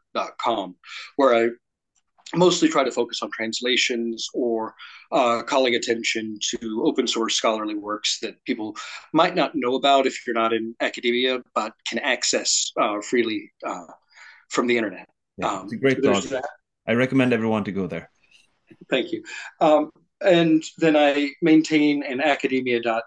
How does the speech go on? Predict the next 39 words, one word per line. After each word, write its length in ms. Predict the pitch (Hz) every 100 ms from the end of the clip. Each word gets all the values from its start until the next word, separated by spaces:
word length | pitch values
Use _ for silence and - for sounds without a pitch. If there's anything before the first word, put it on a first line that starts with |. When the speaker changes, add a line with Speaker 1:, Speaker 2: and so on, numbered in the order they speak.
| _
Speaker 1:
E 120 | 147
D 80 | 123
U 540 | 117 113 117 113 110 - -
page, 560 | 110 107 104 - - 120
uh, 320 | 113 104 101 -
where 240 | 113 104 -
if 140 | -
you 80 | 123
Google 380 | 120 117 117 107
the 80 | -
name 160 | 110 107
Samuel 400 | - 113 110 101
Noble, 340 | 104 98 104 98
it 80 | 104
should 240 | - 110 104
be 60 |
one 120 | 95
of 60 | 95
the 60 | -
first 240 | 101 -
things 180 | 101 -
to 80 | -
come 260 | - 95
up, 140 | 92 - - - - - - -
that, 260 | 139 127 -
uh, 420 | 135 120 117 123
where 360 | 156 147 139 131
I 320 | 123 120 117 _ _ _ -
post, 540 | 127 120 - - -
uh, 420 | - 117 107 110 117 _ -
well, 240 | 139 117
whatever 380 | 135 156 147 135
of 100 | 120
my 120 | 117
scholarly 500 | - - 117 117 110 107
work 200 | 104 - _ - - -
that, 400 | 113 117 110 104
um, 420 | 113 101 98 90 - _ _ _ _ _ _ -
uh, 600 | 120 104 98 98 -